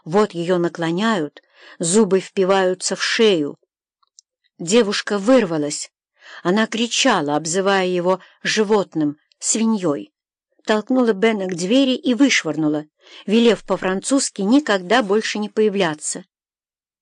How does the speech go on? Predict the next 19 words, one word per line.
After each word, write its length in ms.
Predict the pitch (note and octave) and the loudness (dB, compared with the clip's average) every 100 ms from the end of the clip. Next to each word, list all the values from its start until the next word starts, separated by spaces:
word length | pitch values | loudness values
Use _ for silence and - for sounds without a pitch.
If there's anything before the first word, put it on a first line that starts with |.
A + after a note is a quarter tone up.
| _ | _
Бен 360 | D3+ A3 D#4 D4+ | 0 4 4 4
пошёл 340 | A3 - A3+ | -4 0 0
вниз 320 | F#3+ A#3 B3+ | 0 0 -2
по 120 | - A3 | -2 0
улице, 600 | G3 E3 D3+ - - F3 _ _ _ _ _ _ - | 0 0 -2 -4 -10 -12 _ _ _ _ _ _ -2
вернулся 540 | G#3 G#3+ B3+ A#3+ G#3+ | 0 2 0 0 -4
в 60 | G3+ | -4
отель, 500 | G3+ E3 C#3+ D3+ _ _ _ _ - | -4 -2 -2 -4 _ _ _ _ -4
думая 420 | F3+ G3 F#3 F3+ | 0 2 2 0
о 60 | F3+ | 0
том, 240 | G3+ G3 | -2 -2
что 240 | - - F#3 | -6 -4 -2
надо 300 | F3+ F3 F3 | 0 0 -2
найти 440 | F#3 F3 - G3+ | -2 -4 -4 -6
кого-нибудь 800 | F#3+ F3+ F#3+ G3 G#3 D4 - - _ - | -4 -4 -2 -4 -2 -2 -4 -12 _ -16
вроде 460 | - F#3+ G3 F#3 B3 | -4 0 0 2 0
Риты, 400 | A3 D#3 - - _ _ _ - | 0 -6 -12 -16 _ _ _ -2
добрую 500 | F#3 G3+ D#3+ F#3 G#3+ | 2 2 2 0 2
женщину. 600 | B3 E3 - D3 C#3 | 2 0 -2 -4 -8